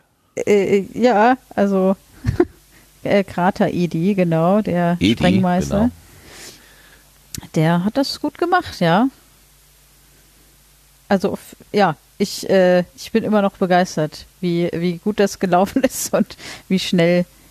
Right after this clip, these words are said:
Speaker 1: die das jetzt, äh, auseinanderkloppen, das Ding. Nee, ich glaub, Anfang, Anfang Dezember wollen die das in die Bahn übergeben und dann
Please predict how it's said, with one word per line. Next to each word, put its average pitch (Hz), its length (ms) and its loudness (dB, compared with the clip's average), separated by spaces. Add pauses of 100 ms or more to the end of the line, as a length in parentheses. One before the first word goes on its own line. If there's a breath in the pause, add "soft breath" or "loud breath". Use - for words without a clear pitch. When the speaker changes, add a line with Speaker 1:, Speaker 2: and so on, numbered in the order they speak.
(180)
Speaker 1:
die 180 80 -2
das 175 260 0
jetzt, - 360 -4
äh, 160 340 2 (300 soft breath)
auseinanderkloppen, 165 1300 0
das 147 280 -2
Ding. 156 280 -2 (840 loud breath)
Nee, 202 140 2
ich 170 220 -4
glaub, 220 220 0
Anfang, 233 560 0
Anfang 226 300 0
Dezember 220 460 2
wollen 190 160 2
die 196 80 2
das 190 120 0
in - 140 -4
die 190 100 0
Bahn 165 300 2
übergeben 185 580 0
und 160 360 -4
dann 143 320 0